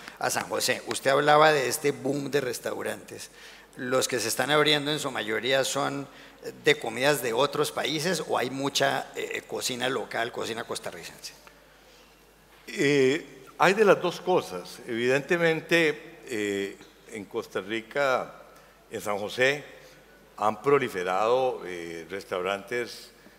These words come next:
Speaker 2: de, de las cocinas más conocidas en el mundo,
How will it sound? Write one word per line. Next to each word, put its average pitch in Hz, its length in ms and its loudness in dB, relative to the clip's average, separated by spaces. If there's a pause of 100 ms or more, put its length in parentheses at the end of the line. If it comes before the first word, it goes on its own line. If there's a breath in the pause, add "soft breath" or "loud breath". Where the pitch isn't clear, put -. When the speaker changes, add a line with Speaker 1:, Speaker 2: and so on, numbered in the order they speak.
Speaker 2:
de, 165 200 2
de 110 120 0
las 92 220 0
cocinas 123 560 -4
más 110 240 -4
conocidas 123 720 -2
en 98 140 -10
el 98 100 -4
mundo, 117 460 -6